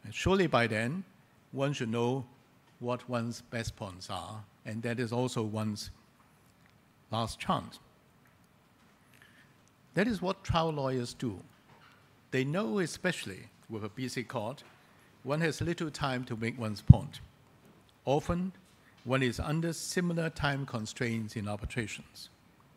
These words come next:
But overall, I believe arbitrations are less, arbitrators are less abrupt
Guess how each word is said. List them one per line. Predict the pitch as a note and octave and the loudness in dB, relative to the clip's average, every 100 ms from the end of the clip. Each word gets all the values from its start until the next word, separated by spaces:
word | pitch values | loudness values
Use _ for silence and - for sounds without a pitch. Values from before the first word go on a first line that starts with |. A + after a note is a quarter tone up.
| - - - - - - | -20 -20 -20 -20 -20 -8
But | - C#3+ | -2 0
overall, | F#3+ G3+ F#3+ F3+ D#3 G2 G2 - | 2 2 2 4 4 2 -4 2
I | A#2+ | 2
believe | B2+ C3 D#3+ E3 - - | 4 2 2 2 -4 -6
arbitrations | D#3 E3+ F#3 - E3 C3 D#3 D#3 - - | -2 0 0 0 0 -2 -6 -8 -8 -2
are | A2 | 0
less, | G#2+ C3 - - | 0 0 -2 2
arbitrators | D3+ F3+ G3 F3 D3 - A2 A2+ | 6 8 10 10 8 4 -4 -2
are | A#2 | 0
less | D#3 - | 0 -2
abrupt | A#2 - C3 - | -4 -2 -2 -2